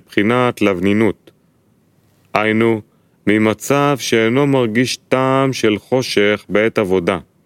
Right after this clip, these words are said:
אלא שאז הוא מרגיש טעם בעבודה, היינו שאז אין הוא צריך לעבוד עם הרצון לקבל, שיסכים לקבל על עצמו מלכות שמיים למעלה מהדעת.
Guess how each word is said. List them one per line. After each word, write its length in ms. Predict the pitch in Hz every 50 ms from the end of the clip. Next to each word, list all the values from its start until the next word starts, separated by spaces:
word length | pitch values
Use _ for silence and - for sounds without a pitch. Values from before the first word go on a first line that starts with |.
| _ _ _ _ _ _ _ _ _ _ _ _ _ _ _ _ _ _ _ _ 101
אלא 180 | 98 90 87
שאז 720 | 85 - - 95 95 107 113 113 110 110 110 107 98 - _ _ _ _ _ _ _ _ _ _ _
הוא 140 | 98 101
מרגיש 440 | 104 104 104 104 101 120 143 135 -
טעם 420 | - _ - 139 143 143 135 120 95
בעבודה, 760 | 92 90 90 82 73 85 82 73 87 87 87 90 98 104 110 - _ _ _ _ _ _ _ _ _ _ _ _ _ _ _ _ _ _
היינו 300 | 101 104 104 104 104 104
שאז 680 | 101 - - 104 117 123 127 131 127 131 135 123 107 - - _ _ _ _
אין 160 | 117 131 143
הוא 100 | 147 151
צריך 640 | 139 - - - 113 113 120 135 135 135 123 - -
לעבוד 720 | 117 104 101 101 98 90 92 104 113 120 123 135 135 120
עם 160 | 123 110 104
הרצון 500 | 101 95 92 95 90 - - 120 123 123
לקבל, 760 | 117 104 - - 101 95 85 92 92 92 95 104 110 120 127 127 - _ _ _ _ _ _ _ _ _ _ _ _ _
שיסכים 640 | _ - 101 95 92 85 - - - - 135 139 139
לקבל 520 | 135 123 - - 104 95 92 107 127 139
על 140 | 143 131 117
עצמו 600 | 98 90 - - - 98 95 95 98 101 104 107 104 _ _ _ _ _ _ _ _ _
מלכות 440 | 101 101 101 - - - 143 135 -
שמיים 760 | - - 110 104 98 101 107 113 120 123 131 135 139 139 139
למעלה 440 | 123 107 104 110 120 127 131 135
מהדעת. 760 | 113 101 92 87 85 78 71 85 78 76 71 73 - _ -